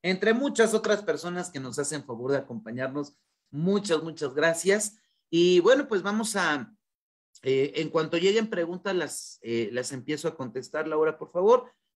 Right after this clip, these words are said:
Y mientras tanto, mientras tanto, les decía que hay situaciones en este régimen, los elementos básicos del impuesto, que por supuesto,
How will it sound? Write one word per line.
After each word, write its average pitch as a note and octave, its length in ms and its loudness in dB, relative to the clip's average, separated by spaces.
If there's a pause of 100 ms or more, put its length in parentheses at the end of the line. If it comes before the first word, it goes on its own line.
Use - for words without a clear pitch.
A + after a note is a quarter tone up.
Y E3 80 -10
mientras A#3 560 0
tanto, F3+ 580 0 (1300)
mientras F3 420 0
tanto, D#3+ 480 -2 (320)
les F#3 220 4
decía B3 560 2
que F#3 840 2
hay A3 400 -4
situaciones F3 1080 -4
en C#3 120 -8
este C3 960 2
régimen, D3+ 640 0 (500)
los C#3+ 260 2
elementos D3+ 680 2
básicos C#3+ 440 -2
del B2 180 -4
impuesto, E3+ 540 -4
que C#3+ 120 -4
por A#2+ 180 -4
supuesto, D3+ 640 -2